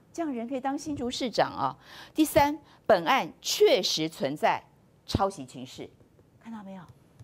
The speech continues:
写得这么直白哈，但我跟你讲，这是我们整理出来的，因为教育部哈，我有上网看了他的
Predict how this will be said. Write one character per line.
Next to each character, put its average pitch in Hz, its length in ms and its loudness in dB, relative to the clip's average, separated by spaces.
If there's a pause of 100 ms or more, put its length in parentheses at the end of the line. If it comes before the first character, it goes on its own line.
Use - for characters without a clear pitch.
(160)
写 - 120 -12
得 196 80 -6
这 247 120 -4
么 208 100 -4
直 151 180 -10
白 131 280 -4
哈， 135 200 -6 (280)
但 269 120 -2
我 160 60 -2
跟 190 180 -4
你 202 40 -6
讲， 180 160 -6
这 214 100 -6
是 214 80 -2
我 165 60 0
们 165 100 -4
整 156 220 0
理 135 80 -2
出 151 240 -8
来 110 160 -4
的， 110 120 -10
因 - 80 -8
为 226 80 0
教 262 240 4
育 214 80 4
部 175 260 4
哈， 135 160 0
我 139 140 4
有 175 120 6
上 175 220 0
网 120 140 2
看 185 180 -6
了 143 100 -2
他 151 100 -6
的 147 180 -2